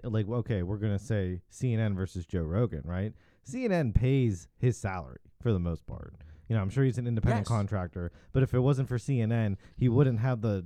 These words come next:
Speaker 1: he wouldn't
Speaker 2: He's not a pundit.
Speaker 1: He wouldn't be, yeah,
Speaker 2: He's,
Speaker 1: but
Speaker 2: he's
Speaker 1: he
Speaker 2: the
Speaker 1: wouldn't
Speaker 2: medical
Speaker 1: be
Speaker 2: expert, and Rogan hammers him a couple times on that. "You're the medical expert.
Speaker 1: But if he's
Speaker 2: Why don't you
Speaker 1: making,
Speaker 2: check the
Speaker 1: but if
Speaker 2: horse
Speaker 1: he's
Speaker 2: warmer
Speaker 1: making the
Speaker 2: stuff?"
Speaker 1: majority of his money from C N N, he would not have
Speaker 2: Why
Speaker 1: the
Speaker 2: would
Speaker 1: ability to even be in this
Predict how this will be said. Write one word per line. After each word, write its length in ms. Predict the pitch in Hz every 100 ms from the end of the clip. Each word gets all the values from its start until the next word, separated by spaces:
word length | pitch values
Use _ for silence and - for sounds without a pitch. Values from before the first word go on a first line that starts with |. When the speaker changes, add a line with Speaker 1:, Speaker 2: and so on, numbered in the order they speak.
| 98 - _ _
Speaker 1:
he 80 | -
wouldn't 200 | 123 151
Speaker 2:
He's 40 | 165
not 160 | 208
a 40 | 240
pundit. 300 | 233 190 135
Speaker 1:
He 80 | 160
wouldn't 240 | 170 156
be, 240 | 156 139 -
yeah, 180 | 147 180
Speaker 2:
He's, 60 |
Speaker 1:
but 80 | 147
Speaker 2:
he's 80 | 135
Speaker 1:
he 20 |
Speaker 2:
the 80 | 170
Speaker 1:
wouldn't 180 | 180 170
Speaker 2:
medical 200 | 190 165
Speaker 1:
be 60 | 147
Speaker 2:
expert, 300 | 131 113 143
and 160 | 123 139
Rogan 240 | 156 160
hammers 300 | 156 160 151
him 80 | 151
a 40 |
couple 220 | 135 143 139
times 280 | 151 143
on 40 | 139
that. 140 | 143
"You're 120 | 139
the 80 | 220
medical 300 | 214 151 123
expert. 140 | 120 170
Speaker 1:
But 40 |
if 80 | 160
he's 80 | 175
Speaker 2:
Why 60 | 175
don't 60 |
you 60 | 185 202
Speaker 1:
making, 140 | -
Speaker 2:
check 160 | 214 -
the 80 |
Speaker 1:
but 40 | 185
if 40 |
Speaker 2:
horse 120 | 170
Speaker 1:
he's 80 | 185
Speaker 2:
warmer 120 | 165 -
Speaker 1:
making 180 | 156 180
the 100 | 160
Speaker 2:
stuff?" 20 |
Speaker 1:
majority 400 | 147 127 147 139
of 60 |
his 120 | 120 110
money 260 | 127 120
from 300 | 107 135 113 117
C 220 | 131 120
N 120 | 107
N, 220 | 120 107
he 120 | 104 127
would 180 | 135
not 260 | 123 127 117
have 140 | 127
Speaker 2:
Why 180 | 147 160
Speaker 1:
the 60 | 127
Speaker 2:
would 60 | -
Speaker 1:
ability 420 | 135 131 117 107
to 100 | 110
even 300 | 127 113 107
be 200 | 107 123
in 80 | 107
this 340 | 107 - -